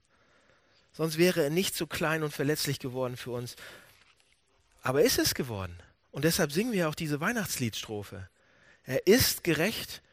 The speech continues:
ein Helfer wert. Sanftmütigkeit ist sein Gefährt.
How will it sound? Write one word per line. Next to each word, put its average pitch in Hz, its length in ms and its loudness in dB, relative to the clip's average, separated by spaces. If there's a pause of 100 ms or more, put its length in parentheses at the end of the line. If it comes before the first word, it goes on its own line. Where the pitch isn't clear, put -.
(320)
ein 123 160 0
Helfer 170 540 8
wert. 202 480 2 (1400)
Sanftmütigkeit 120 1200 -6
ist - 160 -8
sein 95 200 -6
Gefährt. 87 600 -12